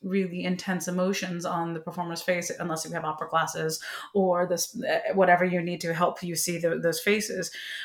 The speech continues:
Um, but to have that intimate vision of what they're going through is really special.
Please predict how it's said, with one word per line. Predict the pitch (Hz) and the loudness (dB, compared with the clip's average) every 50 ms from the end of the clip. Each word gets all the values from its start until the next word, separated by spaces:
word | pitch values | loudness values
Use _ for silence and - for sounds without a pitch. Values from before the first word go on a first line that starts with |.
| - - | -6 2
Um, | - 196 190 190 185 190 185 180 - - - _ _ _ _ _ - - - - - - _ _ - 233 202 202 - _ _ _ | 6 8 8 8 8 6 4 2 0 -4 -8 _ _ _ _ _ -16 -14 -14 -14 -14 -16 _ _ -6 -6 -6 -6 -8 _ _ _
but | - 226 214 208 - - | 6 8 8 8 6 4
to | - - 214 202 196 196 190 185 185 | 2 4 6 6 8 8 6 4 2
have | 185 - - - - 226 240 254 262 254 226 202 196 | 0 -2 -2 0 4 6 8 8 8 6 4 2 2
that | 185 175 175 175 - - - | 2 2 2 2 0 0 2
intimate | 202 196 208 202 - - 185 180 175 170 170 165 160 - - - - - _ _ _ _ _ _ _ _ _ _ - | 4 4 4 4 2 0 -2 -2 0 0 -2 -2 -4 -6 -8 -10 -10 -14 _ _ _ _ _ _ _ _ _ _ -10
vision | 170 170 170 165 165 190 202 220 208 185 170 180 170 170 165 175 | -10 -8 -8 0 4 6 6 6 6 4 2 0 0 0 0 0
of | - - 175 165 165 170 165 170 | 0 -2 -2 -2 -4 -4 0 2
what | 185 202 196 - | 2 2 2 4
they're | - 185 185 185 185 180 | 6 8 10 10 8 6
going | 180 170 170 170 170 170 170 170 160 | 4 0 0 0 0 -2 -2 -4 -4
through | - - - 156 156 160 160 - - 170 - _ _ _ _ _ _ _ _ _ _ _ _ _ | -8 -8 -4 -4 -2 -2 -2 -4 -6 -8 -12 _ _ _ _ _ _ _ _ _ _ _ _ _
is | - 247 240 233 220 | 2 2 4 2 2
really | 240 233 240 233 | 2 2 4 2
special. | 233 - - 190 180 180 170 147 - | 2 2 0 0 0 0 -2 -4 -6